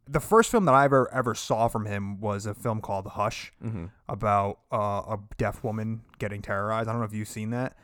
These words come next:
Speaker 2: No, but
Speaker 1: But
Speaker 2: it shows up on Netflix a lot for me.
Speaker 1: Yeah, so, like, that was, like, the first thing I've ever seen. I don't know if that was his, like, debut or, or, or not, but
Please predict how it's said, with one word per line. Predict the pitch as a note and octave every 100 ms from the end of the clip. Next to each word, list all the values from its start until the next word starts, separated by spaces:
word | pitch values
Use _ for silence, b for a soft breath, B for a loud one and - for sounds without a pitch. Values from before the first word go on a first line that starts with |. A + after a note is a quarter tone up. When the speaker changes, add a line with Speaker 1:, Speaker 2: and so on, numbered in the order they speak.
| -
Speaker 2:
No, | D3+ C3+ B2+
but |
Speaker 1:
But | B2
Speaker 2:
it | C3+
shows | F#3 D#3
up | C3
on | F#2+
Netflix | F2+ - G2+ -
a |
lot | G#2 G#2 -
for | A#2
me. | C#3
Speaker 1:
Yeah, | G#2+ G2+
so, | - - C3
like, | B2 A#2+
that | C3+ D#3
was, | C#3+
like, | E3 D#3
the |
first | D3+ C#3+
thing | B2+
I've | A#2 A2+
ever | G#2
seen. | A2+
I | A2+
don't | D3
know | B2
if |
that | A#2 G#2+
was | A2
his, | A#2 G#2+
like, | G2+ -
debut | G#2+ G#2 G#2 A#2+
or, | A#2+ G2+ G2+
or, | B2 G#2+ G#2 G#2 -
or | G#2+
not, | G2+ G#2 B2+ - _
but | B2+ A2 G#2+